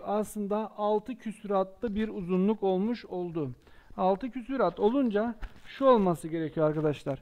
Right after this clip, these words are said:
Bu birim küp olduğuna göre parçalayamıyoruz. Buraya bir, iki, üç, dört, beş, altı tane yerleştiriyoruz. Bu boşluk birden daha kısa olduğu için buraya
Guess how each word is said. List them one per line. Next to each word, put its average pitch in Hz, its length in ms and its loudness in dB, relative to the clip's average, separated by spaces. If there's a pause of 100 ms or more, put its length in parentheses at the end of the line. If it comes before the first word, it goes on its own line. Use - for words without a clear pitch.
(340)
Bu 202 160 0
birim 240 260 4
küp 208 260 -6
olduğuna 202 440 4
göre 180 280 0
parçalayamıyoruz. 196 1080 4 (480)
Buraya 190 560 6 (100)
bir, 190 420 2 (200)
iki, 190 400 -2 (180)
üç, 202 340 -6 (140)
dört, 196 280 6 (600)
beş, 226 400 4 (260)
altı 196 440 4
tane 226 320 4
yerleştiriyoruz. 226 640 4
Bu 214 140 -2
boşluk 214 600 2 (500)
birden 202 420 4
daha 226 200 4
kısa 233 220 0
olduğu 214 340 4
için 247 420 -2
buraya 220 460 4